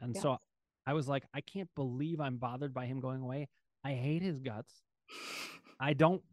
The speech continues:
Speaker 1: even wanna see him. It's a relief that he's gone. How on earth am I getting pain while he's gone?" And some of it was I just couldn't believe that I would be bothered by a week's vacation. I was like, you know, but that's not the way the mind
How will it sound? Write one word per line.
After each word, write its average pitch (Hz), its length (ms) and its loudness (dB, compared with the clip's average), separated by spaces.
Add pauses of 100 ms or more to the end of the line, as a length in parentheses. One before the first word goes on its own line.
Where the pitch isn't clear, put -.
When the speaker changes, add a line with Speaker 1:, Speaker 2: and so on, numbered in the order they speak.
(160)
Speaker 1:
even 151 220 2
wanna 139 180 2
see 123 260 -2
him. 117 220 0
It's 120 100 -6
a 135 60 2
relief 127 460 2
that 170 100 0
he's 135 160 0
gone. 113 320 -6
How 208 240 -4
on 247 220 0
earth 220 280 2
am 160 120 -2
I 156 80 -2
getting 156 240 -2
pain 165 240 -2
while 135 140 0
he's 131 120 -4
gone?" 110 160 -6 (1120)
And 165 140 2
some 226 180 0
of 254 80 -4
it 170 80 4
was 143 160 2
I 143 60 2
just 135 180 -4
couldn't 170 240 -2
believe 143 280 0
that 131 100 0
I 127 80 -2
would 131 100 -2
be 123 80 0
bothered 113 420 -6
by 107 300 -6
a 113 80 -4
week's 113 440 -4
vacation. 113 640 -12
I 85 80 -18
was - 180 -20
like, - 120 -20 (880)
you 120 100 -4
know, 98 200 -14 (220)
but 143 120 0 (320)
that's 147 220 -4
not 175 200 -2
the 160 80 0
way 143 220 0
the 123 160 -2
mind 117 440 -4